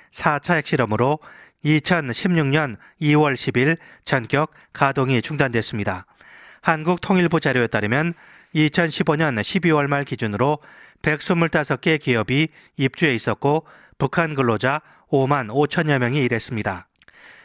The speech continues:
개성공단 입주 기업들은 가동 중단 이후 여덟 차례 한국 정부에 방북 승인을 신청했지만 모두 유보되거나 불허됐습니다. 정기섭 회장은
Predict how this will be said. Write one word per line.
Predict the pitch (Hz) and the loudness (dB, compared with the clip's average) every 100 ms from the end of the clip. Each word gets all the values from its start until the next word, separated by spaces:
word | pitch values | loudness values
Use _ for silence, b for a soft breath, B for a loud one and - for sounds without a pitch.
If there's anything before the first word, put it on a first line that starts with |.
| B B | B B
개성공단 | - 147 175 160 151 165 165 123 | -2 0 0 0 0 0 -2 -4
입주 | 143 - 147 | -4 -2 0
기업들은 | 135 - 117 131 170 b b b | 0 0 2 2 0 b b b
가동 | - 147 139 160 139 | -2 0 2 0 0
중단 | 135 139 135 | -2 0 0
이후 | 117 120 156 b b b 131 | 2 2 2 b b b -4
여덟 | 135 147 | 0 -2
차례 | - 151 139 90 B B | 0 0 0 -4 B B
한국 | - 156 156 165 - | -2 0 0 -2 0
정부에 | 131 110 117 139 b b b b | -2 0 0 0 b b b b
방북 | - 139 151 160 - | -2 -2 2 0 0
승인을 | 170 147 135 113 | 0 2 0 -2
신청했지만 | 156 143 117 - 110 123 160 B B B | -4 -2 -2 -2 -2 -2 -2 B B B
모두 | 123 120 131 151 156 b b | 0 2 4 2 0 b b
유보되거나 | 135 135 156 143 117 120 131 98 | 0 2 2 0 0 0 -2 -2
불허됐습니다. | - 143 113 - 117 98 87 - b b b b b - | -2 0 0 -4 -6 -6 -8 -12 b b b b b -2
정기섭 | 151 151 151 165 | -2 0 0 0
회장은 | 160 147 160 139 | 0 0 -2 -4